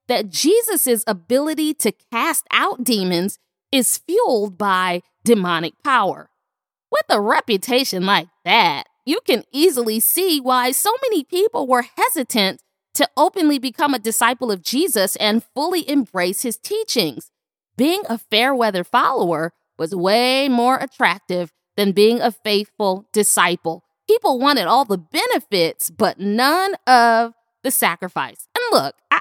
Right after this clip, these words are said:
I get it. Stormy weather followed Jesus wherever he went. Storms of controversy, storms of criticism, storms of hatred. Therefore, the masses loved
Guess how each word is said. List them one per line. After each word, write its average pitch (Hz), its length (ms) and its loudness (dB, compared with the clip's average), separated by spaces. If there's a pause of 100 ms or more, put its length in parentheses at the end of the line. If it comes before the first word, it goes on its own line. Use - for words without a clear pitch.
I 480 120 0 (200)
get 247 120 0
it. 123 120 -16 (400)
Stormy 494 440 2
weather 381 280 0
followed 330 400 0
Jesus 330 380 -2
wherever 320 380 -2
he 349 140 -2
went. 330 360 -2 (320)
Storms 302 400 2
of - 160 -10
controversy, 185 760 -2
storms 208 440 0
of 277 120 -4
criticism, 196 760 -4
storms 226 420 -2
of 277 80 -8 (100)
hatred. 302 580 -2 (420)
Therefore, 240 760 2 (220)
the 254 80 6
masses 320 580 0
loved 294 460 0